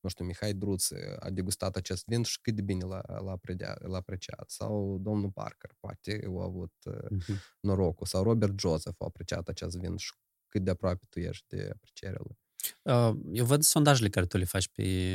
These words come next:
Speaker 2: Telegram și la
Speaker 1: Mhm.
Speaker 2: ele participă câteva sute de persoane, de obicei. Uh, tu monetizezi, uh, activitatea asta pe care tu o faci pe, pe Telegram?
Speaker 1: Nu, eu, uh, doar, uh, primesc vin în dar pentru a-l, uh,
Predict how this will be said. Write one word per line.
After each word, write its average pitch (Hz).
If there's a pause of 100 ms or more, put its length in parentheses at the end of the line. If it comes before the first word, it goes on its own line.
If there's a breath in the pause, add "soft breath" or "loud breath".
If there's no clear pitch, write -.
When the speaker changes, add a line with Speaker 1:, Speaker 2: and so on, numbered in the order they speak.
(320)
Speaker 2:
Telegram 98
și -
la 107
Speaker 1:
Mhm. 104
Speaker 2:
ele 104
participă -
câteva 92 (260)
sute 101
de 95
persoane, 107 (140)
de 104
obicei. 117 (600 loud breath)
Uh, 104
tu 117
monetizezi, 104
uh, 196 (280)
activitatea 92
asta 90
pe 92
care 90
tu 92
o 90
faci -
pe, -
pe 95
Telegram? 87
Speaker 1:
Nu, 104
eu, 110 (420)
uh, 95
doar, 104
uh, 95
primesc 107
vin 104
în 95
dar 98
pentru 92
a-l, 90
uh, -